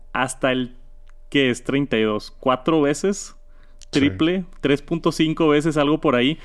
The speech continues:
Speaker 1: Algo bien bañado, pero se ve un aumento enorme en el M dos y eso es lo que me tiene a mí, pero emocionadísimo. También tenemos varias otras mejoras con el procesador M dos. O sea, toda esta información es nueva. Es la primera vez que estamos viendo esta información de M dos.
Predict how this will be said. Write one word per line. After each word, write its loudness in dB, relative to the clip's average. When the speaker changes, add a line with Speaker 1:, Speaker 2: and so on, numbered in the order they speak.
Speaker 1:
Algo 2
bien 4
bañado, 2
pero 4
se 0
ve 2
un 2
aumento 2
enorme 2
en -2
el -2
M 2
dos 2
y 2
eso 0
es 2
lo 2
que -2
me 0
tiene -2
a -2
mí, 0
pero 0
emocionadísimo. 0
También 2
tenemos 2
varias 2
otras 0
mejoras 0
con -2
el -2
procesador -2
M 0
dos. 0
O -6
sea, -6
toda 0
esta -4
información 0
es 0
nueva. 0
Es -4
la -4
primera -2
vez 0
que -16
estamos -4
viendo -2
esta -8
información -6
de -2
M -4
dos. -6